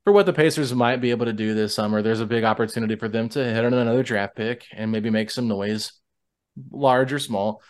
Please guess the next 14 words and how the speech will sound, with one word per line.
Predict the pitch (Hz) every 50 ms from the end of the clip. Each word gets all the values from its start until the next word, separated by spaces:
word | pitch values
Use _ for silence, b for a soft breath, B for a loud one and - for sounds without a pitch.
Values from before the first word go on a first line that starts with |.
| b b b b
in | - 185 180
free | 180 170 147 131
agency | 123 131 123 - 135
just | 123 131 123 -
to | - 123
shore | - - 131 120
up | 117 110
the | 123 113
roster | 110 98 101 101 - 120
a | 107
little | 110 110
bit. | 98 107 104 110 107
But | - 107 101
Scott, | - - - 143 143 156 160 -